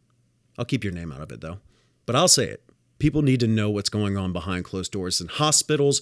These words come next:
across this country, as well as hospital systems. Anyways, everyone out there, once again, thank you for listening. Uh,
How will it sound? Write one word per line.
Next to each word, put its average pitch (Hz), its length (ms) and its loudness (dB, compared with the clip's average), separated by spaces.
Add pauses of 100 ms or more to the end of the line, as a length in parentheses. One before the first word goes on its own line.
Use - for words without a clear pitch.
(220)
across 123 400 -2
this 113 140 0
country, 160 560 4 (300)
as 127 180 0
well 127 140 2
as 117 120 0
hospital 104 380 -6
systems. - 500 -6 (440)
Anyways, 117 440 0 (320)
everyone 147 280 6
out 143 160 2
there, 135 280 4 (340)
once 113 220 2
again, 117 360 2 (120)
thank 127 240 0
you 117 40 -10
for 123 120 -2
listening. 120 420 -2 (220)
Uh, 104 420 -2